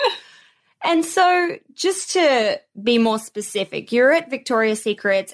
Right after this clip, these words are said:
Speaker 2: and you decided to launch a brand around bras for women with different messaging, with different pictures, with different, all that kind of stuff. What was your actual vision for, like,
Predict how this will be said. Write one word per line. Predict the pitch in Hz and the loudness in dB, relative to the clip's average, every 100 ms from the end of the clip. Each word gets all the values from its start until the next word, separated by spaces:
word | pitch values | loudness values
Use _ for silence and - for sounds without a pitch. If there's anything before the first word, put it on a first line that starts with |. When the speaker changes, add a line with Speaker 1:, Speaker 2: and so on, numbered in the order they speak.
| - | -6
Speaker 2:
and | 208 208 | -2 0
you | 214 214 | 0 0
decided | 220 220 208 214 226 208 | -2 0 0 0 -2 -4
to | 233 | -4
launch | 202 190 185 190 - | -2 -2 -4 -8 -8
a | 190 | -6
brand | 190 185 180 185 - | -2 -2 -2 -4 -2
around | 190 208 214 214 - | 0 2 0 -2 -6
bras | - 185 180 180 185 - _ | -2 2 4 4 0 -6 _
for | - 202 202 196 196 - _ - | -6 -2 2 2 0 -4 _ -14
women | 185 190 180 180 175 - _ | -6 -4 -4 -6 -10 -14 _
with | 214 233 | -2 0
different | 240 247 208 | 0 0 -2
messaging, | 196 196 190 196 190 | -2 -2 -2 -2 -4
with | 208 214 - | -4 -4 -2
different | 233 247 226 | -4 -2 -4
pictures, | 214 190 - 190 185 | -4 -6 -2 -2 -2
with | 190 185 | -8 -8
different, | 214 233 214 - _ | -6 -4 -6 -8 _
all | 233 247 | 2 4
that | 202 180 | 2 0
kind | 190 165 | -4 -4
of | 180 | -6
stuff. | - 170 208 _ _ _ _ _ | -4 -4 -6 _ _ _ _ _
What | - - | 0 2
was | 539 - | 2 4
your | 494 | 2
actual | 370 359 320 285 233 202 175 _ _ | 2 -2 2 4 4 0 -6 _ _
vision | - 180 190 233 214 220 214 | -10 -2 2 4 4 2 0
for, | 208 208 | 0 2
like, | 185 175 160 - | 2 0 -4 -12